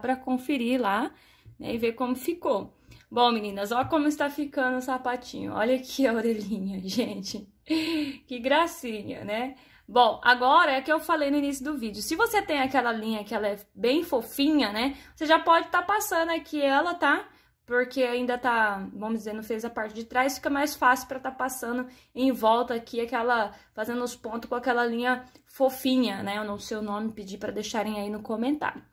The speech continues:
Você que sabe. Então, vamos guardar as orelhinhas aqui pra baixo, pra não atrapalhar a gente,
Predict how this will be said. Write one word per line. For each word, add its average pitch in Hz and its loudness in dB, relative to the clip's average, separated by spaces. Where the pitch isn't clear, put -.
Você 202 -6
que 208 -12
sabe. - -2
Então, 311 2
vamos 302 2
guardar 254 2
as 233 -2
orelhinhas 214 -4
aqui 208 -10
pra 220 -10
baixo, 190 -6
pra 208 -8
não 208 -4
atrapalhar 220 -6
a 202 -2
gente, 190 -6